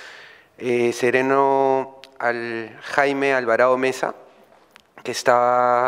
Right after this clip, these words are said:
asignado en la unidad móvil dieciocho sesenta y cinco el día miércoles siete de septiembre, y que durante el patrullaje llegó a ubicar una laptop en la calle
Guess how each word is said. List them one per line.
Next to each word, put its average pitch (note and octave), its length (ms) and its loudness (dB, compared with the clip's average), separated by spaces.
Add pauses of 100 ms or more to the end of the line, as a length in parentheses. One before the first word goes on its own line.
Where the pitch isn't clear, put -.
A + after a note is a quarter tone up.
(160)
asignado A#2+ 480 0
en C3 80 -4
la B2 80 0
unidad A#2 220 -2
móvil B2 560 -2
dieciocho A2+ 420 -6
sesenta A2+ 380 -6
y A2 60 -10
cinco C3 500 0
el A2 220 -4
día A#2+ 160 -2
miércoles B2 460 -2
siete B2+ 200 -2
de B2 60 -2
septiembre, B2+ 640 -4 (1120)
y A#2 560 -8 (460)
que A#2 120 4
durante A#2+ 320 2
el A#2 100 0
patrullaje C3+ 840 0
llegó A#2+ 180 2
a B2+ 40 2
ubicar C3 440 2
una B2+ 200 0
laptop C3+ 540 -2 (420)
en G#2+ 340 -12
la G#2 100 -4
calle C3+ 560 0